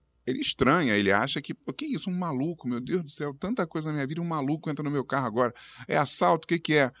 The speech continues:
E a figura começa a conversar de uma forma muito calma, tranquila e tal,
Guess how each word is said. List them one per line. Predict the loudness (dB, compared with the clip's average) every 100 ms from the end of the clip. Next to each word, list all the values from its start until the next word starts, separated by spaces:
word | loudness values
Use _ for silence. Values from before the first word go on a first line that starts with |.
| -20 _ _ _
E | -6
a |
figura | -4 2 2 2
começa | -2 -4 -4
a |
conversar | -2 0 0 0 0 2 2 2
de | 0
uma | 0
forma | 0 0 2
muito | 0 -2
calma, | -2 2 4 2 2 -2
tranquila | -4 -6 0 2 4 2 0
e |
tal, | 2 0 0